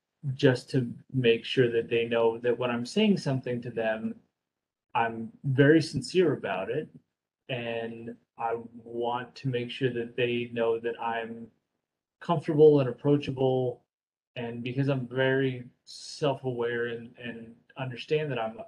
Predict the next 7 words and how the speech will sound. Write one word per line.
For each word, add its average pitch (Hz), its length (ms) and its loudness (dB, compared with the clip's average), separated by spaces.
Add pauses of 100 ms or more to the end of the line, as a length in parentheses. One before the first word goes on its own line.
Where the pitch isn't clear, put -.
awkward 117 600 -6
and 123 140 -10
understand 120 500 -8
that 117 80 -4
I'm 110 260 -8 (180)
flawed, 107 520 -6 (600)
that 113 440 -4